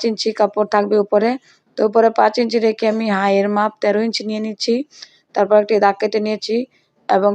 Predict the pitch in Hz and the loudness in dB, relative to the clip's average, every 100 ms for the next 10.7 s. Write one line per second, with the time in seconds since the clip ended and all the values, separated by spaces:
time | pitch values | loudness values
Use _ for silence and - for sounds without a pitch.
0 | 208 202 202 208 208 214 208 196 226 240 | 2 2 4 2 2 2 2 0 -2 -4
1 | 277 _ _ _ _ 208 208 220 202 208 | -4 _ _ _ _ 2 4 4 -2 -2
2 | 208 208 208 208 208 208 202 240 277 - | 0 2 2 2 0 -2 0 0 -2 -6
3 | _ - 208 202 208 202 214 202 208 202 | _ 0 0 0 -2 0 0 0 0 -2
4 | 202 - 214 214 214 208 208 208 220 220 | -2 -2 -4 0 2 2 2 2 2 0
5 | 190 196 190 196 - 202 208 208 196 220 | 0 0 0 -2 -2 -4 -4 -4 -6 -6
6 | 247 - _ _ _ _ _ 214 214 226 | -6 -10 _ _ _ _ _ 0 4 4
7 | 220 214 208 214 214 214 214 214 196 202 | 6 4 4 2 2 2 2 0 0 0
8 | 208 208 214 208 240 294 - _ _ _ | -2 0 2 2 2 -2 -10 _ _ _
9 | _ - 214 220 - 226 226 226 220 226 | _ -2 -2 -4 -2 0 4 4 4 4
10 | 214 208 208 220 220 220 240 | 4 2 2 2 2 2 0